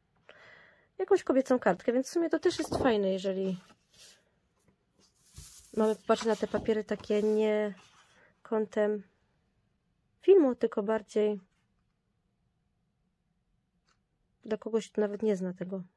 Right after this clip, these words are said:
zupełnie. I takie elementy. Również bardzo fajne.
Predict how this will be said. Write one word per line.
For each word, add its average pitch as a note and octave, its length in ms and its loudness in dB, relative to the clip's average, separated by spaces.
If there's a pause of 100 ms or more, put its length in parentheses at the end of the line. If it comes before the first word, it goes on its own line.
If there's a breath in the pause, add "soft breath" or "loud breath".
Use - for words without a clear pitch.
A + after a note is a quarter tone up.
zupełnie. F#3+ 440 -6 (1800 soft breath)
I C4 80 -4
takie F#3 280 -10
elementy. G3 500 -10 (380)
Również A3+ 480 0
bardzo G3+ 280 -6
fajne. G3+ 420 -8